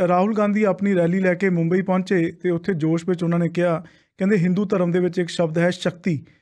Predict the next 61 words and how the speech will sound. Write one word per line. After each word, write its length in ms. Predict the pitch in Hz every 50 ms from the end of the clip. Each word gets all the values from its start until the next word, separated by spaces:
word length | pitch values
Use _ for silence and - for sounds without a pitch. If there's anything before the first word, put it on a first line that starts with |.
| _ _ _
ਕਹਿੰਦੇ, 220 | - 190 208 220 208
"ਅਸੀਂ 180 | 196 214 240
ਵੀ 80 | 220 233
ਉਸੇ 200 | 226 - - 233
ਤਰ੍ਹਾਂ 320 | 214 214 220 220 220 226 233 -
ਸ਼ਕਤੀ 460 | - - - - 220 - - - 269
ਦੇ 120 | 254 254 240
ਖਿਲਾਫ 300 | - 208 196 185 175 -
ਲੜ 180 | 180 170 151 143
ਰਹੇ 180 | 165 175 180 170
ਹਾਂ।" 80 | - - - _ _ _ _ _ _ -
ਪ੍ਰਧਾਨ 300 | 220 202 185 208 180 180
ਮੰਤਰੀ 300 | 190 202 196 247 233 233
ਨਰਿੰਦਰ 300 | 214 196 196 196 220 220
ਮੋਦੀ 220 | 220 214 190 226
ਨੇ 60 | 220 220
ਉਹ 80 | 208
ਗੱਲ 160 | 185 196 190
ਫੜ 160 | - - 175 175
ਲਈ, 260 | 185 196 196 202 - - _ _ _ _ -
ਕਹਿੰਦੇ, 220 | - 196 220 240 226
"ਅਸੀਂ 120 | 220 220
ਤਾਂ 80 | 254 233
ਨਾਰੀ 260 | 202 185 185 208 220
ਸ਼ਕਤੀ 320 | - - 208 - - 247
ਦੇ 80 | 240 240
ਨਾਲ 220 | 208 190 190 190
ਖੜੇ 260 | 190 - 202 220 214
ਹਾਂ।" 120 | 196 190 - -
ਉਹਨਾਂ 160 | 202 202 233 240
ਨੇ 80 | 247
ਸ਼ਕਤੀ 420 | 226 - - 202 - - - 240 233
ਦੀ 140 | 208 220
ਜਿਹੜੀ 160 | 214 220 202 208
ਕੋਨੋਟੇਸ਼ਨ 580 | 208 196 185 185 185 185 202 190 - 214 202
ਹੈ, 220 | 175 165 - - _ _ _ _ _ -
ਉਹ 60 | 214
ਨਾਰੀ 200 | 196 185 175 202
ਸ਼ਕਤੀ 260 | 196 - 208 - - 240
ਵਾਲੀ 180 | 233 226 220
ਲੈ 120 | 214 208 185
ਲਈ। 140 | - - - - - _ _ _ _ -
ਤੇ 80 | - 175
ਹੁਣ 260 | 156 208 233 226 185
ਰਾਹੁਲ 240 | 190 180 196 226 226
ਗਾਂਧੀ 240 | 226 220 214 226
ਕਹਿ 140 | 202 220 208
ਰਹੇ 100 | 208 214
ਨੇ 100 | 214 208
ਕਿ 100 | 208 220
ਪ੍ਰਧਾਨ 360 | 208 214 214 185 202 180 170
ਮੰਤਰੀ 300 | 165 170 160 165 175 180
ਮੇਰੀ 180 | 175 175 170 175
ਗੱਲ 160 | 156 165 156
ਨੂੰ 120 | 156 170 170
out 320 | - 160 156 147 156 170
of 20 |
context 500 | 160 - - 156 147 143 - 160 - - -
ਲੈ 120 | 175 175 175
ਰਹੇ 120 | 190 208
ਨੇ। 100 | 196